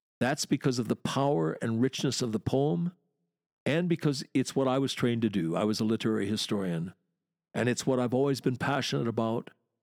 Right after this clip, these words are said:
and still am passionate about. One thing that's come of this writing session,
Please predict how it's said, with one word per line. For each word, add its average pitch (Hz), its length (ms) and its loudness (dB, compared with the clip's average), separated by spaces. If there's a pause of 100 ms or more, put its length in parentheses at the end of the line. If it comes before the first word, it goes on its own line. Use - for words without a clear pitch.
(100)
and 117 160 -2
still 180 320 2
am 170 160 -2
passionate 85 600 -4
about. 87 420 -6 (840)
One 185 260 2
thing 180 300 2
that's 147 200 0
come 147 280 0
of 113 120 0
this 104 260 0
writing 98 340 0
session, - 560 -4